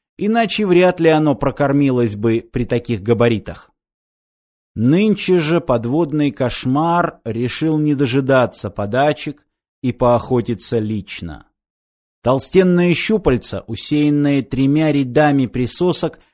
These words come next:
лениво потянулось к Даниле,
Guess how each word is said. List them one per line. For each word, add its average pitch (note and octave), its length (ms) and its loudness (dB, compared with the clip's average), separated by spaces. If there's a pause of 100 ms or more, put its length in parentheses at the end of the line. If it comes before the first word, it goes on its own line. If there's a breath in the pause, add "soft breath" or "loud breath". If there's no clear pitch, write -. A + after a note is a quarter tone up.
(120)
лениво E3 540 2
потянулось D3+ 680 2
к B2 120 -4
Даниле, B2+ 720 0